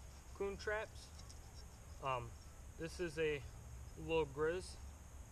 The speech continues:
These are made for trapping coons when you have dogs running around, or, uh, trapping in a haymow where you got cats and stuff. And these are a really nice, uh,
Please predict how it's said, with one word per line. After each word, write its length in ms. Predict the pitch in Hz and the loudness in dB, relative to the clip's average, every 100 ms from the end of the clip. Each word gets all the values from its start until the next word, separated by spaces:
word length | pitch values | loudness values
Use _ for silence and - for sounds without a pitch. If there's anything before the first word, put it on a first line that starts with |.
| - - - - - - 147 | -10 -8 -8 -8 -10 -6 -2
These 240 | 151 165 | 0 4
are 300 | 151 143 139 143 | 6 6 4 2
made 320 | 143 156 170 - - - - - | 2 4 2 -2 -10 -10 -4 2
for 340 | 143 131 135 - - - - - - - - | 4 4 2 -4 -10 -10 -8 -8 -8 -4 4
trapping 560 | 160 160 165 156 147 - | 4 4 0 -2 -4 -4
coons 360 | 156 160 185 170 - - - | -2 -2 -2 -6 -8 -8 -6
when 160 | 143 139 | -6 -4
you 120 | 139 | -4
have 200 | 139 131 120 135 | -4 -4 -2 2
dogs 340 | 131 147 147 | 2 2 0
running 300 | 160 156 160 | -2 0 -2
around, 380 | 156 160 170 180 - - - - - - - - - - - - - 160 | 0 0 -2 -4 -8 -10 -10 -10 -10 -8 -8 -8 -8 -8 -8 -8 -4 2
or, 300 | 143 135 127 | 4 6 6
uh, 180 | 120 120 - | 2 -2 -2
trapping 380 | 151 143 156 147 | 0 0 -2 0
in 100 | 131 | 0
a 80 | 117 | 0
haymow 420 | 135 143 147 160 151 - - | -2 2 2 2 -2 -8 -6
where 100 | 135 | -2
you 60 | 127 | 0
got 160 | 127 - - - - | 0 -2 -8 -8 -4
cats 400 | 139 147 - 156 | -2 -2 -2 -6
and 100 | 147 | -4
stuff. 280 | - 151 - | 0 0 0
And 100 | 131 120 120 - - - - - - - - - - - - | -4 -4 -4 -6 -6 -8 -8 -8 -8 -8 -8 -8 -8 -8 -4
these 140 | 175 | 2
are 80 | 175 | 6
a 60 | 160 | 6
really 280 | 165 160 151 | 8 6 4
nice, 420 | 143 135 - - | 2 2 0 2
uh, 200 | 123 | 2